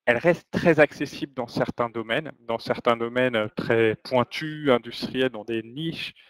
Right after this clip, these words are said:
euh, vous allez, euh, remonter assez facilement rien qu'avec le contenu, mais souvent, ça ne suffit pas. Voilà. Donc, déjà, on voit qu'il y a une première chose importante, c'est si en amont, vous avez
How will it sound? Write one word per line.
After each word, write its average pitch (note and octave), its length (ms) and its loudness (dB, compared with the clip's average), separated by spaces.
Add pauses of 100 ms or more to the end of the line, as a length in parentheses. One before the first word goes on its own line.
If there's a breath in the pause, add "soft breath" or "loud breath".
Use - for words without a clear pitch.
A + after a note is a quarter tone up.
(340 soft breath)
euh, A#2 140 2 (120)
vous A#2+ 220 4
allez, A#2 260 6
euh, A2+ 180 2
remonter A#2 420 -2
assez A#2 200 -4
facilement B2 420 -6
rien A#2 140 -4
qu'avec A2+ 280 -2
le A2+ 100 -10
contenu, C#3+ 520 -16 (100)
mais A2 140 -12
souvent, A#2+ 540 -4
ça A#2 160 2
ne G#2+ 80 -4
suffit - 360 -12
pas. - 180 -6 (540 soft breath)
Voilà. - 160 -8 (520 soft breath)
Donc, A#2+ 260 -2 (420)
déjà, A#2+ 280 6
on A#2 40 2
voit A2+ 100 2
qu'il - 140 -6
y A2+ 40 -6
a A2 40 -8
une G#2+ 60 -20
première A#2 400 -2
chose - 180 -2
importante, B2 460 -4
c'est A2+ 180 -4
si A#2+ 580 -4
en A#2 160 4
amont, C3 280 6
vous A#2 180 -6
avez G#2 220 -2